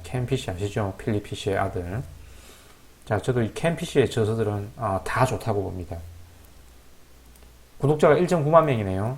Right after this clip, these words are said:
이 좋은 유튜브 방송이 구독자가 일점구만 명에 평균 조회수도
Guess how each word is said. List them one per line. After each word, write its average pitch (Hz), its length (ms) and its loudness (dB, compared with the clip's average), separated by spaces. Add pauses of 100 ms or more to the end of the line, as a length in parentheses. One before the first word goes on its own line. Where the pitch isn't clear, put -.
(160)
이 160 180 -2
좋은 131 300 4
유튜브 117 300 2
방송이 104 440 0
구독자가 113 400 0
일점구만 117 580 0
명에 90 340 -4
평균 135 300 0
조회수도 110 540 2